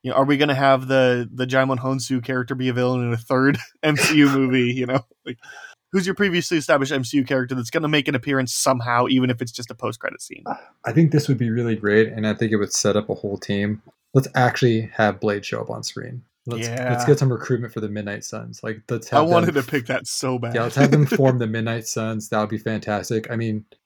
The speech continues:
Speaker 2: later down the line, you could even invite other people like Wolverine. He's been in iterations of
Speaker 1: Sure.
Speaker 2: the Midnight Suns,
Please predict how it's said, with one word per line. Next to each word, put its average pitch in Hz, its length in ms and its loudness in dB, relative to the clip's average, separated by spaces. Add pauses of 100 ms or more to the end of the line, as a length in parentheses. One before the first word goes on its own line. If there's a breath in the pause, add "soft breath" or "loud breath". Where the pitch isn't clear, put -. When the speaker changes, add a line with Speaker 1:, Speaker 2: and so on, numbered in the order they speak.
(120)
Speaker 2:
later 123 240 2
down 117 200 2
the 113 60 0
line, 107 380 2
you 107 80 -2
could 110 120 -6
even 110 200 -2
invite 104 440 -2 (260)
other 104 180 -2
people 110 480 0
like 98 200 -4
Wolverine. 101 760 -2 (300)
He's 110 160 -2
been 110 120 6
in 107 120 2
iterations 98 480 -2
of 98 40 -6
Speaker 1:
Sure. 202 100 2
Speaker 2:
the 262 40 0
Midnight 101 260 -4
Suns, 104 380 -8